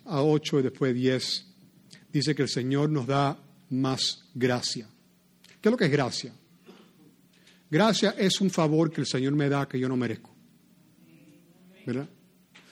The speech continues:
Somos salvos por gracia. ¿Verdad? Pero, pero la gracia también es no las, no solamente favor,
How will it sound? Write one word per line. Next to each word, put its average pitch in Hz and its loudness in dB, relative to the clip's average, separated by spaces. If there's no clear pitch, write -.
Somos 196 4
salvos 190 4
por 208 2
gracia. 123 -2
¿Verdad? 127 -4
Pero, 185 4
pero 180 2
la 185 2
gracia 202 2
también 170 2
es 180 -2
no 196 2
las, 196 0
no 190 2
solamente 180 2
favor, 143 2